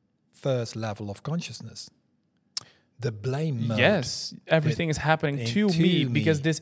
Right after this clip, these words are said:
Speaker 2: idiot is happening to me.
Speaker 1: Yeah, what? He's annoying. He's, he's, he's, like, invading my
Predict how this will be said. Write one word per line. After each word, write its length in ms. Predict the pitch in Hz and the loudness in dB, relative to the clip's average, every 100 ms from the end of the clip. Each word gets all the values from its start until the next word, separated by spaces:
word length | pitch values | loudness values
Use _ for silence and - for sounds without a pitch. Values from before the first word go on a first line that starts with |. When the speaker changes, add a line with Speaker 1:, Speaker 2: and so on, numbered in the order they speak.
| - | 0
Speaker 2:
idiot 380 | 196 170 143 143 | 0 2 2 0
is 80 | 151 | -4
happening 440 | 147 143 143 143 - | -2 -2 -2 -10 -4
to 220 | 196 180 | -2 0
me. 420 | 160 180 127 120 - | 2 2 0 -4 -6
Speaker 1:
Yeah, 340 | 180 190 143 - - - | -6 -4 -4 -6 -14 -10
what? 340 | 160 233 240 - - _ | -8 -8 -12 -18 -20 _
He's 240 | - 196 - | -8 -6 -4
annoying. 580 | 165 196 214 185 131 | -2 -2 0 -2 -2
He's, 300 | 123 151 143 | -4 -4 -6
he's, 340 | - 151 131 - | -8 -8 -8 -12
he's, 200 | - 143 | -14 -10
like, 340 | 139 127 127 - _ | -6 -4 -6 -12 _
invading 880 | 156 135 101 147 175 185 113 120 165 - _ _ | -4 -4 -4 -2 0 0 -2 -4 -6 -8 _ _
my 540 | 120 131 139 123 131 | -4 -2 -2 -4 -4